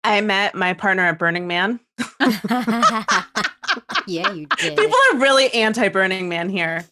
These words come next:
Speaker 1: and also very pro. Like, I feel like people fall into two camps in the Bay Area. You either are a burner or you hate Burning Man people.
Speaker 2: Mm-hmm.
Speaker 1: But yeah, I met him there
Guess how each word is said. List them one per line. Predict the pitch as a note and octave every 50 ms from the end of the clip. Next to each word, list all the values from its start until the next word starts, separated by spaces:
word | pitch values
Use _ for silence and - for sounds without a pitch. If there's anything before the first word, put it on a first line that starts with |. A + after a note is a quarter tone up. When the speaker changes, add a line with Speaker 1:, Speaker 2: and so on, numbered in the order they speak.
| _ - D#4
Speaker 1:
and | D#4 D4
also | C#4+ C#4+ D4 D4+ C4
very | B3 A#3 A3+ A3+ A3
pro. | A3+ - - B3 A3+ G3 F3+
Like, | F3 F3 F3 F3 - - -
I | A#3+ A#3
feel | A3 - B3
like | A#3+ B3 A#3+
people | B3+ A3+ G#3 A3
fall | - - G3 F#3 F#3
into | F#3+ F#3+ F#3+ D#3+ D3+
two | - - G#3+
camps | G3 - G#3 F3+ F3+ F3+ -
in | A3+
the | G#3+ G3+
Bay | G#3+ G#3 G3+
Area. | G3+ G3+ G#3 G#3 A3 A3+ A#3 -
You | A3 G#3+ G#3+
either | G#3+ G3 E3+ F3+ F3+ F3+ F3 - _ _ _ _ _ -
are | A3 A3+ A3 G3+
a | E3 -
burner | G3 F3+ F3+ F3+ F3+ G3 G#3+ A#3 C4 D4+ D#4 - _ _ _ _ _ -
or | G#3+ G#3+ G3+ G3+ G3+ G3 G3 F#3+ F#3+ _ _ _
you | - F#3 F#3 G3+ G3 F#3 F#3 F3+ F3+ F3 _ _ _ _ _ _
hate | - A3+ C#4 D4 A3+ - - -
Burning | F3+ F3 E3+ E3 D#3+
Man | E3 E3 E3 E3 E3
people. | - F3 D#3+ D#3+ D3 C#3+ C#3 E3 G3 - _ _ C4
Speaker 2:
Mm-hmm. | A3 G3 G3 G#3 F3+ E3 E3+ -
Speaker 1:
But | A3 A3 A#3
yeah, | B3+ D#4 F#4+ G4 - _ _ _ _
I | G3+ G#3+ G#3 G3 F#3+ F#3+
met | F#3+ G3 G3 F#3+
him | G3+ G#3 G3 G3
there | F#3 F3+ F3 F3+ G#3 B3 B3+